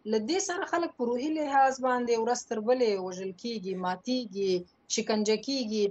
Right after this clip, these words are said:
حتی، م، دلته خو ډېرې خبرې نه راوځي. د، د یو، یو کارمند د ادارې،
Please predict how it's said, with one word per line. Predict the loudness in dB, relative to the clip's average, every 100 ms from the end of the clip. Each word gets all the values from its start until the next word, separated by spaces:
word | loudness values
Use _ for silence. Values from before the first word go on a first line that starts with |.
| -2 -20 _ -2
حتی، | 0 2 4 4 0 -6
م، | -8 -8 -8 -8 -10 -10
دلته | -8 -6 -6 -6
خو | -2
ډېرې | 0 -2
خبرې | -4 -2 0
نه | 0
راوځي. | 2 2 2 -2 -4 0
د، | 0 0 -6 _ _ -6
د | -2 0
یو، | 2 2 2
یو | 2 0
کارمند | 2 2 0 -4 -6
د | -10 -2
ادارې، | 0 0 0